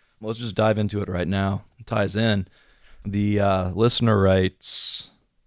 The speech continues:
"I've seen a reference to some studies saying stocks historically have periods where they can go as long as twenty years with zero returns. I think that is only for a single country, though.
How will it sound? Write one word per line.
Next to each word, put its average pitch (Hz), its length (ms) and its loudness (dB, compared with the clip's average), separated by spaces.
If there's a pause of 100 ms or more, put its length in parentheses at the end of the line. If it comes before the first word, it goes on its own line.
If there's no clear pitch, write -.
(320)
"I've - 120 0
seen 143 120 6
a 127 40 6
reference 123 380 4
to 104 80 2
some 120 200 6
studies 110 400 6
saying 98 220 4
stocks 104 420 4
historically 101 600 2
have 90 160 2
periods 90 360 0
where 87 120 -2
they 87 120 -2
can 85 140 -8
go 82 140 -2
as 78 120 -6
long 80 200 -4
as - 80 -6
twenty 107 340 2
years 95 380 2
with 85 100 0
zero 90 240 -2
returns. 101 680 2 (480)
I 90 80 -4
think 98 180 2
that 98 100 2
is 90 120 2
only 92 220 2
for - 140 -6
a 90 60 -4
single 95 360 2
country, 104 480 0
though. - 300 -8